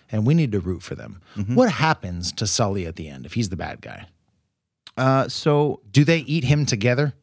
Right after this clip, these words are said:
Speaker 2: No, they never show them eating him, but
Speaker 1: Okay.
Speaker 2: he has been stalking her. And
Speaker 1: I know.
Speaker 2: Yeah, like, the whole time. And he just,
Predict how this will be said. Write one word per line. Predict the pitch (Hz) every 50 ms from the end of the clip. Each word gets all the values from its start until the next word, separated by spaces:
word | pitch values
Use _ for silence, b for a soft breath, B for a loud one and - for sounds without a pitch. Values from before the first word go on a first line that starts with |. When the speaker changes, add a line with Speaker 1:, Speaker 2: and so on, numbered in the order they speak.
| _ _ _ _ _ _ _ _ _ _ _ _ _ _ -
Speaker 2:
No, | 113 120 123 123 120 113 107 104
they | 101 110
never | 110 117 123 135 139
show | - - - 135
them | 127 123 117 107 -
eating | - 113 110 107 98
him, | 95 90 87 87 92 101 - _
but | - 131 123 101 85 - _ - - -
Speaker 1:
Okay. | 104 - - 85 85 - - _ _ _
Speaker 2:
he | _ - - - 135 135 135 135 135 139 135 -
has | 110 123 123 113 104
been | - - 107 101
stalking | - - - 113 113 117 - - 98 87
her. | 73 65 80 107 - _ _ _ _ _ _ _ -
And | 104 104 95 95 92 87 -
Speaker 1:
I | 127
know. | 147 170 202 202 113
Speaker 2:
Yeah, | 92 104 117 127 120 90
like, | 87 104 101 -
the | 107 98
whole | 110 120 117
time. | - - 120 113 104 92 90
And | 90 98
he | 107 113
just, | 110 113 110 98 - -